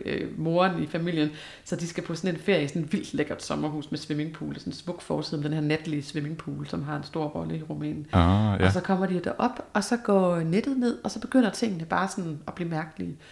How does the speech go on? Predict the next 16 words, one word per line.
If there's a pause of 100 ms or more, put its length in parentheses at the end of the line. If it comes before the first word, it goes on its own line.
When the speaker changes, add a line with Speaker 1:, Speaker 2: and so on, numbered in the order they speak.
(320)
Speaker 1:
Så
pludselig
tropper
det
par,
der
ejer
huset
op, (880)
som
er
et
ældre
sort, (180)
øh,
par,